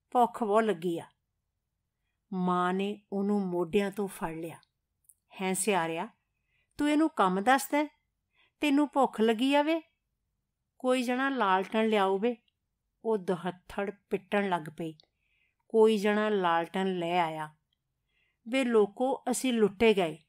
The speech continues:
ਮੈਂ ਛੋਟੇ ਨੂੰ ਰੋਂਦੀ ਸਾਂ, ਵੱਡੇ ਨੂੰ ਵੀ ਕੁਛ ਹੋ ਗਿਆ। ਪਤਾ ਨਹੀਂ ਕਿਹਦੀ ਵਾਹ ਲੱਗ ਗਈ ਆ। ਵੇਖੋ ਕਿਵੇਂ ਦੀਦੇ ਪਾੜ-ਪਾੜ ਵੇਖੀ ਜਾਂਦਾ ਹੈ।" ਸਭ ਤੀਵੀਆਂ ਉੱਠ ਕੇ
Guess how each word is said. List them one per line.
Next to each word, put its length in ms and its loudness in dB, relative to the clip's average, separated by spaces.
ਮੈਂ 200 0
ਛੋਟੇ 380 4
ਨੂੰ 140 2
ਰੋਂਦੀ 320 4
ਸਾਂ, 240 -2
ਵੱਡੇ 320 6
ਨੂੰ 120 4
ਵੀ 140 0
ਕੁਛ 280 -2
ਹੋ 140 2
ਗਿਆ। 220 -8
ਪਤਾ 280 0
ਨਹੀਂ 180 0
ਕਿਹਦੀ 460 -2
ਵਾਹ 340 6
ਲੱਗ 180 2
ਗਈ 300 -2
ਆ। 60 -6
ਵੇਖੋ 360 -2
ਕਿਵੇਂ 420 -2
ਦੀਦੇ 400 2
ਪਾੜ-ਪਾੜ 560 4
ਵੇਖੀ 360 4
ਜਾਂਦਾ 320 -2
ਹੈ।" 140 -20
ਸਭ 360 -4
ਤੀਵੀਆਂ 680 -2
ਉੱਠ 320 -8
ਕੇ 220 0